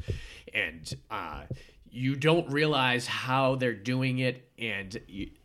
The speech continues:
they're one step ahead of each other, and they've tapped the phone lines. They got everything recorded. If you, they go behind the, uh, uh, the motel's desk at some point. He's got, like, a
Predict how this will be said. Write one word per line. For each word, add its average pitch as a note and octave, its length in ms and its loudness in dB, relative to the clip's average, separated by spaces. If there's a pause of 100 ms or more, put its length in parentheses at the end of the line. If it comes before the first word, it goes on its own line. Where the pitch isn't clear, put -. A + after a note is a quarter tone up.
(100)
they're G#2+ 340 0
one D3+ 340 6
step D3+ 300 2
ahead C3 240 4
of B2 80 2
each B2 200 0
other, A#2+ 280 4
and G#2+ 140 -2
they've F#2+ 180 -4
tapped A#2+ 360 0
the - 40 -8
phone D3+ 400 2
lines. G#2 320 -2
They G2 120 -6
got F#2+ 200 -2 (140)
everything D3 460 2
recorded. A2+ 580 -2
If E2+ 100 -14
you, A2+ 120 0 (260)
they B2+ 100 4
go C#3+ 200 4
behind B2 500 2
the, A2 60 0
uh, F#2 540 -2 (360)
uh, D#2+ 380 -8 (600)
the A2 80 -10
motel's G#2 640 -4
desk G2 360 -6
at - 120 -10
some F#2+ 180 -8
point. D#2 280 -10
He's G#2 220 -8
got, E2 240 -4
like, E2 180 -10
a C#2+ 160 -12